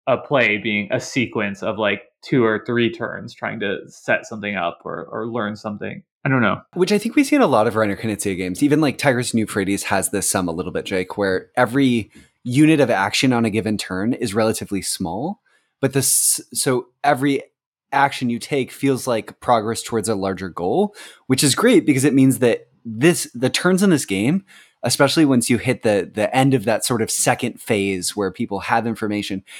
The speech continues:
Speaker 2: they've made decisions about, uh, what objectives they're, they've set for themselves, right? Like, "I'm gonna build a, the biggest run I can in the red expedition. I'm going for greens and I'm going for blues. I'm gonna ignore whites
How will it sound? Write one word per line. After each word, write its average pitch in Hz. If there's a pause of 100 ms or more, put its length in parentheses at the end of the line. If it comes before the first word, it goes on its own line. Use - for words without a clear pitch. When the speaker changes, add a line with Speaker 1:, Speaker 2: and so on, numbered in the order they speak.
(140)
Speaker 2:
they've 131
made 117
decisions 123
about, 101 (420)
uh, 101
what 131
objectives 107
they're, 104 (100)
they've 117
set 113
for 104
themselves, 95
right? 107
Like, 113
"I'm 123
gonna 120
build 117
a, 101 (420)
the 113
biggest 139
run 123
I 107
can 107
in 98
the 95
red 113
expedition. 101
I'm 104
going 123
for 117
greens 104
and 95
I'm 101
going 104
for 101
blues. 95
I'm 120
gonna 117
ignore 104
whites 98